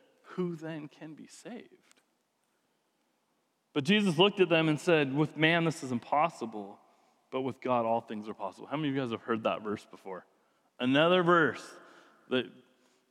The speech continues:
we use so flippantly, right? Like, "Eh, everything's possible with God." Well, like, I'm not saying that's not the case. We'll come back to that. But the context that it's being shared in is very interesting. What's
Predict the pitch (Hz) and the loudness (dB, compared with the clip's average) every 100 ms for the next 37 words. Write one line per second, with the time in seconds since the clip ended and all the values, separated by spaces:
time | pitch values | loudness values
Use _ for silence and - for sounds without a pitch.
0 | - 127 147 156 156 156 127 101 - - | -6 2 4 4 4 6 4 0 -6 0
1 | 151 139 120 143 123 117 101 101 104 127 | 4 4 2 0 0 -2 -2 2 4 4
2 | 110 101 95 - 226 240 311 381 294 175 | 0 -6 -8 -10 -4 0 2 2 2 0
3 | 127 165 139 135 131 117 165 208 160 139 | 2 2 2 2 0 4 4 6 4 2
4 | 120 120 104 - - - - 160 - 143 | 4 4 0 -8 -20 -14 -4 -4 0 -2
5 | 123 - 131 120 - 151 104 117 - 123 | -2 -2 -6 -6 -2 0 0 -4 -10 -10
6 | - 117 131 143 - 107 104 131 - - | -4 0 0 0 -6 -6 -4 -6 -12 -20
7 | _ _ - 160 156 - 208 285 196 151 | _ _ 0 2 4 4 4 4 2 2
8 | - 139 - 170 123 - 180 208 123 117 | 0 0 2 2 2 4 4 4 2 0
9 | 110 170 285 131 214 156 98 - 117 101 | 0 0 0 0 0 -2 -4 -14 -20 -20
10 | _ _ _ _ _ _ _ _ _ - | _ _ _ _ _ _ _ _ _ -4
11 | 143 - | -4 -4